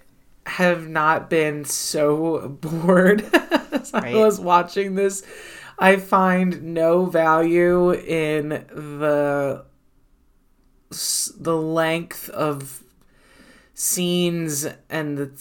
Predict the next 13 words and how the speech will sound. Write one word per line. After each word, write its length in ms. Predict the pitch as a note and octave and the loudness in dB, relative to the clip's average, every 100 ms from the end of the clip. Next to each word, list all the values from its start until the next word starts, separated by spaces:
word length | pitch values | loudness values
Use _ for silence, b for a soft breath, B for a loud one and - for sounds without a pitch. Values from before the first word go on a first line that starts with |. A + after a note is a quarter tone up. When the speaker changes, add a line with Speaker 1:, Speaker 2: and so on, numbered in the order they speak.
| - | -10
Speaker 1:
time 560 | - E3+ F3 E3+ E3 D3+ | -6 2 4 4 0 -4
spent 520 | - - E3 D#3 - | -8 -2 0 0 -2
on 540 | D#3 D3+ D3 D3 C#3 | -4 -2 -2 -6 -8
monotonous 920 | D3 D3 D3 D3+ D#3 D3 C#3+ - - - | -8 -2 -2 -2 -4 -6 -4 -4 -6 -6
activities. 1200 | D3 C#3 - E3+ D#3 D3+ C#3 C3+ C#3 - - - B B B B B B B B | -6 -6 -4 -4 -2 -2 -4 -6 -6 -6 -6 -10 B B B B B B B B
So 360 | - - F#3 F3+ | -6 2 6 6
much 260 | F3 F3 | 4 2
so 440 | - F3+ D3+ D3 C#3+ | -2 0 2 2 2
Speaker 2:
<laughs> 20 | |
Speaker 1:
that 320 | D3 C#3 - _ | 0 -2 -10 _
I 160 | D#3 D#3+ | 0 2
don't 260 | F3 F3 | 2 -2
even 320 | F3+ F3 E3 | -4 -4 -4